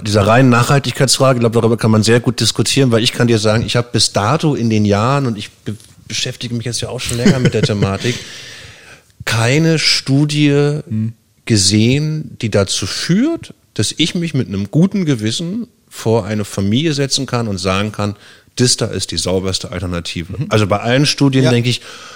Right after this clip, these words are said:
Speaker 1: ah, das ist doch finanziert von einem Krematorium.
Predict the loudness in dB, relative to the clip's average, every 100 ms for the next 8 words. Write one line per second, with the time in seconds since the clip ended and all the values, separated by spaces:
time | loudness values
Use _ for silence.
0 | -20 -6 -2 -2 -4 -20 _ -4 -2 0
1 | 0 2 2 2 2 2 0 0 0 0
2 | -2 -2 -2 0 4 6 6 6 4 0